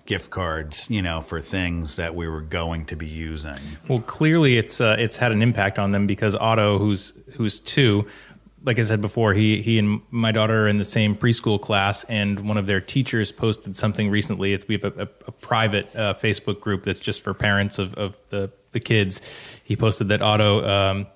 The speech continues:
Speaker 2: proudly, uh, proclaimed, "I'm going up to the bow to get the mooring ball."
Speaker 1: <laughs> Yeah.
Speaker 2: I thought that was awesome. No, no other kid,
Speaker 1: Yeah.
Speaker 2: you know, that, that language just doesn't come out naturally.
Speaker 1: Mm-hmm.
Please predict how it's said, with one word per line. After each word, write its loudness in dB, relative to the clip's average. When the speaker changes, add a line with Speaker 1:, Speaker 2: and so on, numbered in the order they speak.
Speaker 2:
proudly, 0
uh, 2
proclaimed, 2
"I'm 6
going 6
up 0
to 0
the 4
bow 2
to -2
get 2
the 0
mooring 4
ball." 0
Speaker 1:
<laughs> -6
Yeah. 0
Speaker 2:
I 4
thought 2
that 2
was 0
awesome. 0
No, 4
no 4
other 4
kid, 2
Speaker 1:
Yeah. 2
Speaker 2:
you 4
know, 2
that, 0
that 4
language 4
just -2
doesn't 0
come -2
out 2
naturally. -2
Speaker 1:
Mm-hmm. -18